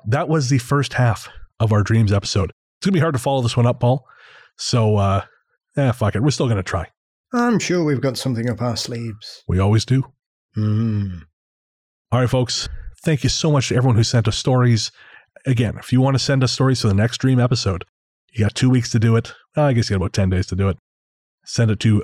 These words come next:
Speaker 1: ghoststoryguys at gmail dot com. Send it either as an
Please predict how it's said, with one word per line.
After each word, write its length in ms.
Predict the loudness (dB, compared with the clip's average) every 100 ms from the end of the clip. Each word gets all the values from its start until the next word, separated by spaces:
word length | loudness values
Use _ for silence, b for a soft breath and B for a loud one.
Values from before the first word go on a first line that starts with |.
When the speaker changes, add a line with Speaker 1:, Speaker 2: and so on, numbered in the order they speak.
| 0
Speaker 1:
ghoststoryguys 880 | 0 0 -2 -2 0 2 2 0 0
at 60 |
gmail 240 | 2 2 4
dot 200 | 2 0
com. 300 | 0 0 0
Send 160 | 0 0
it 60 |
either 180 | 2 0
as 80 |
an 80 | -2